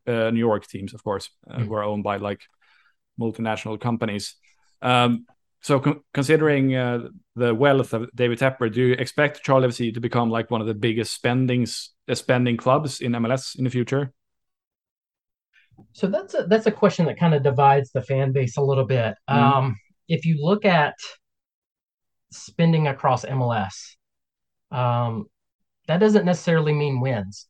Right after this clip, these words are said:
Speaker 2: I think you need to spend wisely, right? I, I'm all about spending money, and he has the money to do it. So, you know, no one's gonna be like, "Oh, poor billionaire, haven't spent," you know, no one's gonna
Speaker 1: <laughs>
Speaker 2: do that. Um, but I also don't wanna just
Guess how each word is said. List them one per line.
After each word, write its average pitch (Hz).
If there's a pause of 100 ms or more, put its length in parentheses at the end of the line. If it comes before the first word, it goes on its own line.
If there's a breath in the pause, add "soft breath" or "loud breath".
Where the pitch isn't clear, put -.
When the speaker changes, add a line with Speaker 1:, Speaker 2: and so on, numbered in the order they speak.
Speaker 2:
I 165
think 185
you 185
need 170
to 143
spend 151
wisely, 120
right? 127
I, 151
I'm 175
all 185
about 175
spending 165
money, 131
and 123
he 139
has 156
the 156
money 151
to 131
do 143
it. 107
So, 123 (360 soft breath)
you 135
know, 123
no 120
one's 143
gonna 139
be 131
like, 127 (720 loud breath)
"Oh, 156
poor 196
billionaire, 165
haven't 156
spent," 147
you 151
know, 147
no 170
one's 175
gonna 151
Speaker 1:
<laughs> 143
Speaker 2:
do 139
that. 110 (100)
Um, 139
but 147
I 147
also 240
don't 190
wanna 165
just 151